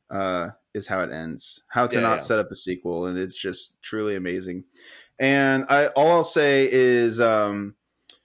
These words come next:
Speaker 1: they were di-, the movie was such a mess during filming that the ending they rewrote several times, and they
Speaker 2: Yeah.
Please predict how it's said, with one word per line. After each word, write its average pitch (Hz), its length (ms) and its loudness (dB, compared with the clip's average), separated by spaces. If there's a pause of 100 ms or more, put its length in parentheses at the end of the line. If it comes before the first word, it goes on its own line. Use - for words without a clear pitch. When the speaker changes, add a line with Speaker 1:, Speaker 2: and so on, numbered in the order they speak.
(180)
Speaker 1:
they 131 80 4
were 135 100 4
di-, 139 160 4 (320)
the 120 160 -2
movie 143 300 2
was 135 180 2
such 139 220 2
a 131 80 2
mess 117 340 0
during 107 240 -2
filming 101 600 -4 (100)
that 101 480 0
the 120 140 0 (100)
ending 113 680 2
they 117 200 2
rewrote 117 520 2
several 113 300 0
times, 90 560 -8 (500)
and 117 300 2
they 120 60 4
Speaker 2:
Yeah. 113 60 0